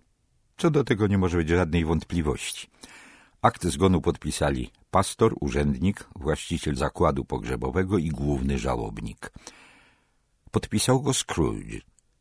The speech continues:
a jego nazwisko było znane na giełdzie i każdy dokument, na którym widniał jego podpis, uważano za godny zaufania. Stary Marley był martwy jak gwóźdź w drzwiach.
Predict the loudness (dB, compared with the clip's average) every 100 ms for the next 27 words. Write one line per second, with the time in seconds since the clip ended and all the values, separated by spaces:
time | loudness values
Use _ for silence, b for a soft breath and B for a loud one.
0 | -8 -4 0 0 0 -2 -2 -2 0 2
1 | 2 2 4 4 2 -2 -2 0 0 -2
2 | -2 -2 -6 B B B -10 0 4 4
3 | 4 2 4 4 6 4 4 2 -2 -4
4 | -2 0 2 0 0 0 0 0 -2 -2
5 | 0 -2 -2 -4 -2 0 0 0 0 0
6 | -2 -2 -2 -2 0 0 0 -4 -10 -12
7 | -18 _ _ _ -20 b b b b b
8 | b b b b b b -6 2 4 6
9 | 6 6 6 6 6 6 6 6 4 0
10 | 0 2 2 -2 -2 -2 -2 2 2 2
11 | 0 -6 -12 _ -12 -8 -6 -2 -4 -4
12 | -12